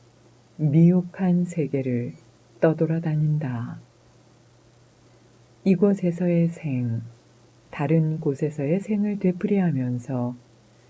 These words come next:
미혹한 세계를 뛰어넘을 수 없다.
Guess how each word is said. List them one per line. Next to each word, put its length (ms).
미혹한 760
세계를 720
뛰어넘을 600
수 400
없다. 840